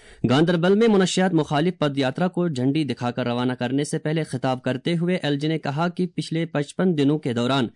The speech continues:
एक हजार छत्तीस एफआईआर दर्ज किए गए,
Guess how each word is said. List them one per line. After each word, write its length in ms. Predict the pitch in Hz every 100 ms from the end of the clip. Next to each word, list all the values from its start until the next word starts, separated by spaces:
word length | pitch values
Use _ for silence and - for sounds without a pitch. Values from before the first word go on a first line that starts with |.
| _ _ -
एक 260 | 160 190 180
हजार 280 | 165 175 180
छत्तीस 420 | - 160 208 208 127
एफआईआर 440 | - 117 120 135
दर्ज 320 | 127 143 110
किए 180 | - 120
गए, 260 | 123 135